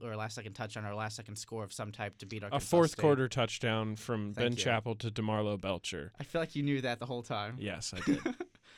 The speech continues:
Speaker 1: And then before that, it was two thousand and seven. So the last time Iowa won a homecoming game. So what I'm trying
Speaker 2: No,
Speaker 1: to say is,
Speaker 2: they
Speaker 1: yeah?
Speaker 2: beat Illinois in two thousand nine.
Speaker 1: Oh,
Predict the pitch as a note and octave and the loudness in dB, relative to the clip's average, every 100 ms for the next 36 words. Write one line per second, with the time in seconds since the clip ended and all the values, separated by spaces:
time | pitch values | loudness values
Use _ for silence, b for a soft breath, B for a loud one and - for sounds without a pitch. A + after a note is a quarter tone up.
0 | b b F3+ F3 D3+ D#3 F#3 F3 E3 C#3+ | b b -4 -2 -2 0 2 4 4 2
1 | - - E3+ D#3+ D3 C3 A#2+ - D3 B2 | -4 -6 0 0 0 -4 -4 0 0 0
2 | A#2 A2+ b b - - C3 A#2+ A2+ G#2 | -4 -8 b b -8 -2 2 2 0 -2
3 | - B2 - _ - C#3 A#2+ A2+ B2+ A2 | -10 -20 -20 _ -8 -2 0 0 -4 -2
4 | A#2 A2 G#2+ A2 G#2+ G#2+ G#2 A2 G#2+ A2 | -2 -2 -4 -4 -4 -4 -4 -2 -2 -2
5 | G#2+ A#2+ G#2+ A2 C#3+ C#3+ B2 A#2+ C#3+ B2 | -4 -4 -4 -2 -4 0 2 2 0 -4
6 | A2+ - - B2+ C#3 C3+ C#3 C3+ C#3 B2+ | -8 -14 -4 -2 0 0 0 -2 -4 -4
7 | C3 - C#3 B2+ B2+ B2 G#2+ _ F#3 D3 | -8 -10 -10 -8 -8 -8 -10 _ -10 -8